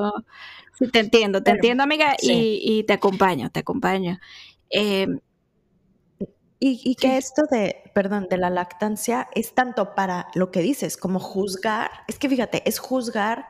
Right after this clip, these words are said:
Speaker 2: como quien decide tener una lactancia exclusiva. También he escuchado así como de, "Ay, pero ya pa' qué", o no, este, o sea, empiezan a enjuiciarte la decisión que tomas con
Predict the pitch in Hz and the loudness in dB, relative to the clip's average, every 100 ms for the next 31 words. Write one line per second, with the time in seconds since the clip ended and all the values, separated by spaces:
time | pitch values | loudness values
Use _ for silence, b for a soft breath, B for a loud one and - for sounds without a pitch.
0 | - 220 208 214 - - 190 190 - 233 | -8 -6 -4 -6 -6 -6 -4 -4 -2 -2
1 | 233 202 208 208 180 175 190 190 196 - | -2 -6 -4 -2 -4 -4 -6 -6 -8 -6
2 | 170 - 180 202 202 196 214 233 - 220 | -6 -4 -4 -4 -4 -6 -4 -6 -8 -6
3 | - 202 208 202 202 180 - 170 165 202 | -2 -2 -4 -4 -4 -4 -6 -8 -6 -6
4 | - 233 202 180 190 196 247 - 196 175 | -4 -4 -4 -4 -6 -6 -8 -6 -6 -4
5 | 175 B B B B - 180 180 185 214 | -6 B B B B -12 -6 -4 -4 -4
6 | 196 - - 160 165 180 202 233 262 269 | -6 -8 -12 -10 -8 -6 -4 -2 -2 -2
7 | 233 - 190 - 175 - 185 196 - 254 | -4 -4 -6 -4 -6 0 -2 -2 -2 -4
8 | 254 B B B 202 220 196 214 202 240 | -4 B B B -4 -4 -2 -4 -2 -4
9 | 254 269 277 277 - 240 220 | -4 -2 -2 -2 -4 -6 -6